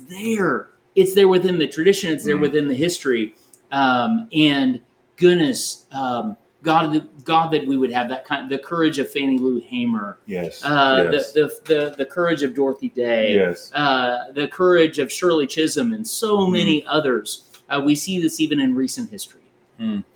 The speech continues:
Speaker 2: Well, and I, Joel, I, I love that so much about your sermon in terms of, because you did give some of that history and some of those names and who fall in, like, the lens of this.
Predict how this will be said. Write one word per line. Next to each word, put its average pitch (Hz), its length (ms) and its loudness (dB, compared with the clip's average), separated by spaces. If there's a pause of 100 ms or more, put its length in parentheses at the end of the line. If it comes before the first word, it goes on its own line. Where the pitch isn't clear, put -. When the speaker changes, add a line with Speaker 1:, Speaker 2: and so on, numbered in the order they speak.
(380)
Speaker 2:
Well, 175 340 6
and 160 80 2
I, 160 280 4 (760)
Joel, 156 520 4 (100)
I, 151 100 2 (160)
I 156 120 8
love 165 300 4
that 165 200 4
so 160 100 -2
much 139 180 -4
about 127 260 -2 (420)
your 113 180 0
sermon 123 500 0
in 104 140 -2
terms 107 300 -2
of, 95 300 0 (800)
because 123 340 2
you 117 140 -2
did 120 240 2
give 113 140 2
some 113 180 -4
of 104 80 -4
that 101 60 -16
history 107 360 -2
and 98 80 0
some 110 100 -6
of 98 60 -4
those 95 180 -2
names 95 680 -2
and 92 260 -6 (120)
who 110 180 -8
fall 107 460 2
in, 101 120 -4
like, 98 200 -4
the 95 80 -8
lens 101 280 -2
of 95 100 -10
this. 92 380 -2